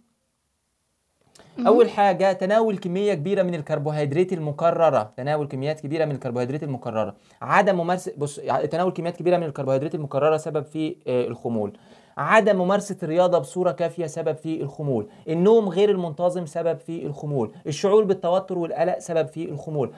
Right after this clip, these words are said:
Speaker 2: عدم شرب سوائل كافية سبب في الخمول، الشعور بالملل سبب في الخمول.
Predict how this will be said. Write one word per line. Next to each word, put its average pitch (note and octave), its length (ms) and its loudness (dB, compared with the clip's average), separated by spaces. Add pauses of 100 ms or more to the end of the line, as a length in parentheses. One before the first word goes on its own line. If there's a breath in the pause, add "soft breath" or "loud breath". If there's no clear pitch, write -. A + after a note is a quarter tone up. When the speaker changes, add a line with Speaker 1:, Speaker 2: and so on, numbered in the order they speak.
(120)
Speaker 2:
عدم G3 320 2
شرب G3 300 0
سوائل F3+ 360 2
كافية F#3 340 -4
سبب E3 300 -4
في E3+ 160 -8
الخمول، D3 420 -6 (180 loud breath)
الشعور G3 420 2
بالملل F3+ 540 2 (260)
سبب D#3 380 0
في D3 400 -8
الخمول. A2+ 440 -10